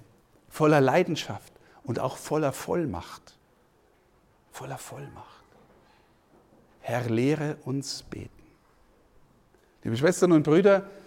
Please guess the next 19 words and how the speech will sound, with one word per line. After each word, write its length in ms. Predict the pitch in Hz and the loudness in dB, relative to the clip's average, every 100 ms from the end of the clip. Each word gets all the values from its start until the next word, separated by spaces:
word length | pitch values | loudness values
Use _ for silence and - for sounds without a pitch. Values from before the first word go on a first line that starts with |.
| - _ _ _ | -20 _ _ _
ich 240 | 147 - - | -4 -4 2
glaube, 640 | 156 185 262 196 139 107 107 - - _ _ _ _ _ _ - | 10 12 12 10 8 4 0 -14 -20 _ _ _ _ _ _ -8
dass 180 | 143 - | -6 4
der 120 | 165 | 4
Kern 720 | - - 202 247 247 165 120 - - - - | 4 6 8 8 6 4 0 -10 -20 -8 6
dessen, 420 | 190 214 - 151 | 8 8 4 4
was 220 | 143 151 | 4 4
wir 160 | 175 170 | 4 6
als 220 | 170 - | 4 2
Krise 440 | - 180 233 196 175 | 0 2 4 4 4
unserer 300 | 170 165 156 | 4 4 2
Kirche 420 | - 202 202 147 | 2 0 0 -2
empfinden, 680 | 135 - 202 214 - 98 101 _ _ _ _ _ _ _ _ _ - - - _ _ _ _ | -2 -4 -4 -4 -6 -12 -12 _ _ _ _ _ _ _ _ _ -20 -20 -20 _ _ _ _
dass 200 | 135 127 | -6 0
das 300 | 180 190 - | 2 2 2
eine, 500 | 170 160 160 156 143 - - _ _ _ _ _ _ _ _ - | 6 8 8 6 2 -6 -20 _ _ _ _ _ _ _ _ 4
die 120 | 143 | 8
Not 420 | 165 220 320 330 | 10 10 10 8
ist, 560 | 262 269 254 - - | 6 4 2 -4 -8